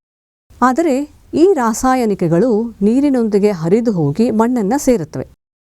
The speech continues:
ಅಲ್ಲಿಂದ ನೀರು ಮತ್ತು ಲವಣಗಳ ಮೂಲಕ ಸಸ್ಯಗಳು ಇದನ್ನ ಹೀರಿಕೊಳ್ಳುತ್ತವೆ. ಹಲವು ರೀತಿಯ ನೀರಿನ ಆಕರಗಳ ಮೂಲಕ ಜಲಸಸ್ಯ ಹಾಗೂ ಪ್ರಾಣಿಗಳನ್ನ ಸೇರುತ್ತವೆ.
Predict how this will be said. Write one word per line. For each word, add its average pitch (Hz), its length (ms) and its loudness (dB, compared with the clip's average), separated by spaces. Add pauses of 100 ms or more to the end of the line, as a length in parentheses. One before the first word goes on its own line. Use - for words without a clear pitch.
(200)
ಅಲ್ಲಿಂದ 320 380 2 (120)
ನೀರು 247 500 2
ಮತ್ತು 196 340 0
ಲವಣಗಳ 175 480 0 (120)
ಮೂಲಕ 233 380 0 (260)
ಸಸ್ಯಗಳು 202 580 0
ಇದನ್ನ 147 280 -2
ಹೀರಿಕೊಳ್ಳುತ್ತವೆ. 185 720 -2 (840)
ಹಲವು 220 540 0
ರೀತಿಯ 190 400 0 (220)
ನೀರಿನ 185 300 2 (120)
ಆಕರಗಳ 165 560 0
ಮೂಲಕ 165 440 0 (640)
ಜಲಸಸ್ಯ 202 800 0
ಹಾಗೂ 170 380 -2
ಪ್ರಾಣಿಗಳನ್ನ 180 680 0
ಸೇರುತ್ತವೆ. 156 640 -2